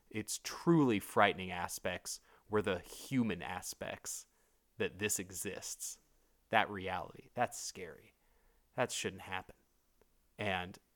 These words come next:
I think that's why this movie just keeps sinking its claws and its hook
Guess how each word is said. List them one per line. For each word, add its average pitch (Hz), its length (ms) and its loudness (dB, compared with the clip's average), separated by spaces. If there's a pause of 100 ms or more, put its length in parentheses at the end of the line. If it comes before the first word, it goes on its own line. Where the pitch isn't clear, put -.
(140)
I 98 80 -4
think 95 140 -4
that's 92 200 -8
why 95 100 -6
this - 180 -14
movie - 200 -14
just - 280 -12
keeps - 640 -10 (460)
sinking 92 800 -4
its - 100 -10
claws 92 760 2
and 90 100 -10
its - 200 -14 (160)
hook - 540 0